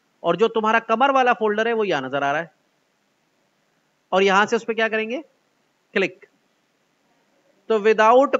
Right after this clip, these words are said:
copy and paste ये उधर transfer हो गया। ओ, ट्रांसफर नहीं हुआ, copy हो गया। देख लिया आपने?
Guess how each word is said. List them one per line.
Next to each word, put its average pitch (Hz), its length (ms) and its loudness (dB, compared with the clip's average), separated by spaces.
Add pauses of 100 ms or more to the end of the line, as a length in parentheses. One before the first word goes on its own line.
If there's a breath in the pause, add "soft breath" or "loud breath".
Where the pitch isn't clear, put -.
(100)
copy 247 480 -2
and 233 160 -4
paste - 340 -2 (1200)
ये 175 100 -2
उधर 180 240 0
transfer 139 400 -6
हो 117 100 -10
गया। 120 160 -20 (1120)
ओ, 151 40 -2
ट्रांसफर 160 460 -4
नहीं 202 120 -10
हुआ, 262 160 -12
copy 147 220 -6
हो 117 80 -12
गया। - 200 -20 (1900)
देख 165 180 -6
लिया 254 120 0
आपने? 147 200 -8